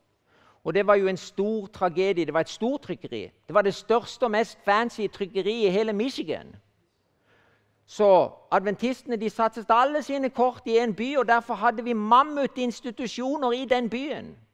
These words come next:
Mens det var få adventister ellers i verden. The Dime Tabernacle skulle også komme til å brenne i nitten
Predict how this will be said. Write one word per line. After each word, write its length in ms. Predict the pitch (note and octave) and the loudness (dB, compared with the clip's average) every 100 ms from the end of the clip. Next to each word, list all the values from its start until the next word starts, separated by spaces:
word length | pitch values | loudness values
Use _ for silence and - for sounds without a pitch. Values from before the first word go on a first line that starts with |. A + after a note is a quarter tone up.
| _ _ _ _ _ _ - | _ _ _ _ _ _ -4
Mens 260 | G#3 A3+ - | 0 0 0
det 120 | A3+ | 2
var 100 | A#3+ | 4
få 380 | - - C#4 C#4+ | 2 -4 2 4
adventister 640 | C4 A#3 A3 B3 B3 - | 2 0 -4 -4 -4 0
ellers 380 | G#3+ B3+ E4+ - | 2 4 2 0
i 100 | G3+ | -2
verden. 520 | C#3+ A2 - G2 E2+ A2 _ _ _ _ _ _ _ _ _ _ _ _ _ _ _ _ _ _ _ _ _ _ _ | -2 -4 -8 -12 -16 -20 _ _ _ _ _ _ _ _ _ _ _ _ _ _ _ _ _ _ _ _ _ _ _
The 80 | E3+ | -2
Dime 320 | D3 G3 A3 - | 4 4 4 2
Tabernacle 680 | G3 F#3+ F#3+ F3+ E3 F3+ D#3+ | 4 4 4 4 4 2 -4
skulle 280 | - F3+ E3+ | -2 0 2
også 240 | F3 G3 | 2 -2
komme 240 | - F#3+ F3+ | -4 -6 -2
til 180 | F3+ | 0
å 60 | F3 | 0
brenne 580 | B2+ C3+ B2+ A#2+ A2+ A#2 A2+ _ _ _ _ - | 0 -4 -2 -4 -4 -8 -20 _ _ _ _ -10
i 100 | C#3 | -6
nitten 560 | D#3 E3 - E3+ E3+ | -4 -4 -6 -12 -12